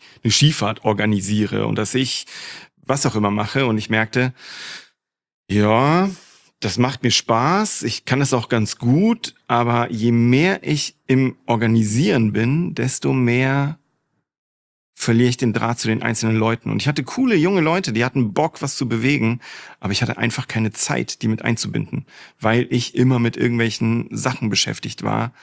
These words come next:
äh, ich sag mal auch administrativer Natur.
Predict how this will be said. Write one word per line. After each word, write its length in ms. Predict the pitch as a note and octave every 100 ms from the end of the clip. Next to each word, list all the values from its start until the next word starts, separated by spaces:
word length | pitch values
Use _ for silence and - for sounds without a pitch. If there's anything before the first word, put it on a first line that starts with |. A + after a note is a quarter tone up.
| - - - - _ -
äh, 540 | A2 A2+ A#2 A#2 - - - - F2 -
ich 160 | A2+
sag 160 | - A2+
mal 80 | A#2+
auch 140 | G#2+
administrativer 880 | - B2+ B2+ A#2+ A2 - A2 B2+ A#2+
Natur. 500 | G#2 G2+ - A2 -